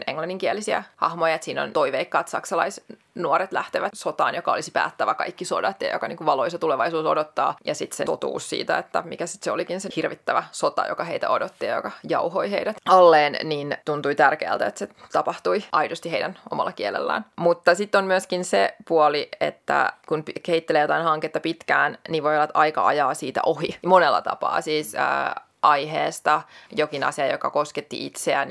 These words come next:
joku oma kehitysvaihe tai kriiseily tai mikä ikinä on tuntunut silleen, että tämä on se niinku juttu, mistä mun on pakko kirjoittaa. Voi olla, että se ei enää tunnu puolen vuosikymmenen tai vuosikymmenen kuluttua enää lainkaan yhtä silleen olennaiselta,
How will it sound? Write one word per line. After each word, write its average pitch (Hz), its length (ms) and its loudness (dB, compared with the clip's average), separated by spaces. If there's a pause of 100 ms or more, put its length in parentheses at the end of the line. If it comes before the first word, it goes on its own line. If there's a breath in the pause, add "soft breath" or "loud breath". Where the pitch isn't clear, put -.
joku 131 260 -2
oma 139 180 -2
kehitysvaihe 147 920 -2
tai - 240 -2
kriiseily 151 640 -2
tai 156 320 2
mikä 143 240 -6
ikinä 151 480 -2
on 147 140 -8
tuntunut 147 340 -4
silleen, 139 280 -2
että - 180 -16
tämä 143 300 0
on 135 140 -6
se - 100 -8
niinku 156 220 -8
juttu, - 320 -6
mistä 151 220 -10
mun 139 40 -4
on 139 80 -8
pakko 151 260 -4
kirjoittaa. 156 800 -2
Voi 135 180 0
olla, 135 180 0
että - 120 -10
se 143 60 -2
ei 143 100 0
enää 139 200 -2
tunnu 147 480 -4
puolen 151 340 2
vuosikymmenen 165 540 0
tai 147 120 -2
vuosikymmenen 160 480 -2
kuluttua 151 460 0
enää 156 180 0
lainkaan 151 380 0
yhtä 196 220 -6
silleen - 440 -4 (360 soft breath)
olennaiselta, 170 720 2